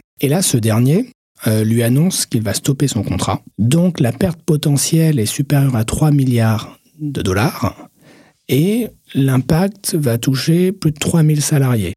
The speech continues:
Donc, ce qui veut dire que si on ne trouve pas de solution, non seulement l'impact financier est fort,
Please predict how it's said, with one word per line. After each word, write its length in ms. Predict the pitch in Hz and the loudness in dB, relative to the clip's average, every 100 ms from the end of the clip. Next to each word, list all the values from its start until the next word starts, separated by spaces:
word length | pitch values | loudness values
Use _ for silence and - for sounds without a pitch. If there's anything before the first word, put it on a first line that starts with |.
| - _ - | -12 _ -6
Donc, 180 | 101 | -4
ce 60 | - | -4
qui 140 | - | -2
veut 100 | 131 | -2
dire 180 | 120 143 | 0 -2
que 140 | 139 110 | 0 -2
si 120 | 135 | 0
on 40 | |
ne 60 | 123 | 0
trouve 240 | - 117 | -2 -4
pas 100 | - | -6
de 60 | 113 | -4
solution, 560 | 107 101 - 156 190 226 | -4 -4 0 0 2 0
non 140 | 117 | -2
seulement 260 | 113 127 110 | 0 0 0
l'impact 380 | 104 107 - | -2 -6 -8
financier 400 | 107 113 98 - | -6 -4 -4 -4
est 60 | 90 | -4
fort, 380 | - 147 180 | 0 0 2